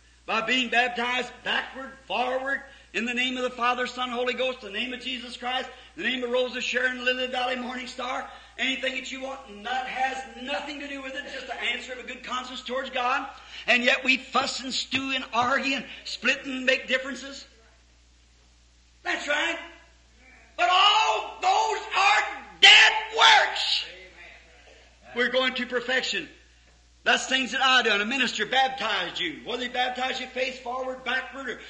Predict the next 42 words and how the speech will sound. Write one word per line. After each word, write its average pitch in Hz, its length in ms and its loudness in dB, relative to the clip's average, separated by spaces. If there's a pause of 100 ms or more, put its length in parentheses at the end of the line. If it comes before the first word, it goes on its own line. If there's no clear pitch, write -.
(160)
three 262 180 -2
times, 247 320 0
four 262 240 -4
times, 254 320 -2
or 240 100 -4
one 262 220 -4
time, 254 260 -4
or 240 40 -6
how 262 200 2
he 269 120 2
did 269 140 -2
it, 277 100 -4
that 262 140 4
has 262 280 -2 (260)
nothing 330 420 6
to 277 140 -2
do 262 80 -4
with 247 120 2
it. 262 100 0 (1500)
You're 262 160 -4
just 269 220 -6
baptized 254 540 -2
into 254 180 -12
the 247 100 -2
fellowship 262 480 -8
of 254 80 -12
that 262 180 -6
church 262 260 -8
anyhow, 262 420 -4 (300)
proving 269 260 -8
to 254 60 -10
that 254 180 -2
church 254 260 -6
you 262 120 -12
believe 262 160 -12
the 240 80 -12
death, 262 240 -6
burial, 262 200 -2
and 262 80 -10
resurrection 262 460 -8
of 269 60 -18
Christ. 277 340 -10